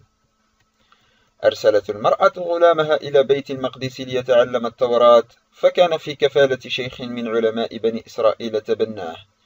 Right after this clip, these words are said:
فلم يكن يأمر عليه غيره، يأمن عليه غيره، حتى إذا كبر الغلام وبلغ من رشده ما يحمل أمر النبوة،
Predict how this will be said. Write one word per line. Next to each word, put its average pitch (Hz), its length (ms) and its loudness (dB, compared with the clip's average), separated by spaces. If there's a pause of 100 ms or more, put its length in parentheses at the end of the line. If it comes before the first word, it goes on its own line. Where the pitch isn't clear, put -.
(400)
فلم 113 240 -2
يكن 190 280 -2
يأمر 156 480 2
عليه 135 400 4
غيره، 127 340 -2
يأمن 135 420 -2
عليه 127 400 2
غيره، 120 380 -6
حتى - 340 -2
إذا 123 280 0
كبر 135 400 2
الغلام 117 440 0
وبلغ 117 480 2
من 113 140 -10
رشده 110 420 -10
ما 131 160 4
يحمل 135 520 2
أمر 113 220 0
النبوة، 110 540 -4